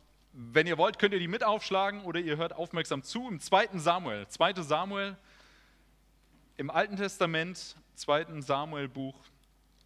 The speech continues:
Kapitel sieben. Zweite Samuel sieben, die Verse zwölf und dreizehn. Dort lesen wir von dieser Verheißung Gottes. Gott spricht zu David. Zweite Samuel sieben, Vers zwölf.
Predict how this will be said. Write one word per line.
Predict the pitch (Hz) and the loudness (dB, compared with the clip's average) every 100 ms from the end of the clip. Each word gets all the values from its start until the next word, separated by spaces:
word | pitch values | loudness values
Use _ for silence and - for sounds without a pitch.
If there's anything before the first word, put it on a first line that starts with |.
| _ _ - - | _ _ -16 -8
Kapitel | - 139 147 143 | -2 0 0 -4
sieben. | 127 196 170 127 - _ _ _ - _ _ _ _ | -4 -6 -6 -8 -10 _ _ _ -20 _ _ _ _
Zweite | - 156 202 | 2 2 4
Samuel | 185 190 190 156 | 0 0 0 -2
sieben, | 156 196 196 | -4 -4 -6
die | 165 | -2
Verse | 175 170 165 156 | 2 2 0 -6
zwölf | - 180 196 | -2 0 0
und | 185 156 | -4 -2
dreizehn. | 151 160 175 - 123 | 4 4 2 -4 -2
Dort | 147 147 | -2 -2
lesen | 160 185 175 | -2 -4 -6
wir | 165 156 | -6 -6
von | - 175 170 | -2 -2 -2
dieser | 160 151 | -4 -6
Verheißung | - 139 143 143 - 117 | -2 -2 -2 -4 -8 -8
Gottes. | 117 101 - | -8 -8 -4
Gott | - 208 | 0 0
spricht | - - 170 202 - - _ _ _ _ _ _ _ - - _ _ _ | -2 0 0 0 -4 -14 _ _ _ _ _ _ _ -20 -20 _ _ _
zu | - 202 | -2 2
David. | 165 160 170 123 - - _ _ _ _ _ _ _ _ _ - - _ _ _ _ - | 4 2 0 -4 -6 -16 _ _ _ _ _ _ _ _ _ -20 -20 _ _ _ _ 2
Zweite | 160 190 180 | 4 4 4
Samuel | 175 170 147 | 0 0 -4
sieben, | 139 185 190 190 - _ | -4 -6 -8 -10 -16 _
Vers | 143 - | -2 -2
zwölf. | - 165 190 - | -2 -2 -2 -10